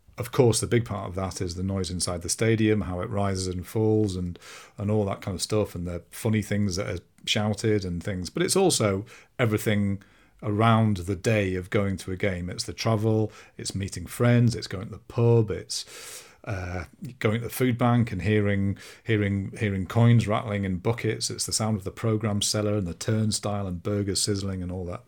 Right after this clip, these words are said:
all the rest of it. And so we wanted to try and cap-, capture that. And I've kind of written about it, and Ollie recorded it, and it's something very different. So it was, it was, um, kind of around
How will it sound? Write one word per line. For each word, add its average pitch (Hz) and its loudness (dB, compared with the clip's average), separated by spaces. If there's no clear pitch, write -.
all 113 2
the 98 0
rest - -8
of 87 -12
it. - -14
And 117 6
so 120 8
we 117 10
wanted 120 4
to - -10
try 107 0
and 98 0
cap-, - -6
capture 117 -4
that. 90 -8
And 110 4
I've 131 4
kind 113 2
of 98 0
written 151 2
about 120 4
it, 117 0
and 95 -2
Ollie 107 2
recorded 110 0
it, 110 2
and 107 -4
it's - -6
something 123 2
very 104 4
different. 95 -6
So 104 0
it 113 -2
was, 123 6
it 110 -2
was, 117 6
um, 98 -4
kind 98 -6
of 92 -6
around 104 2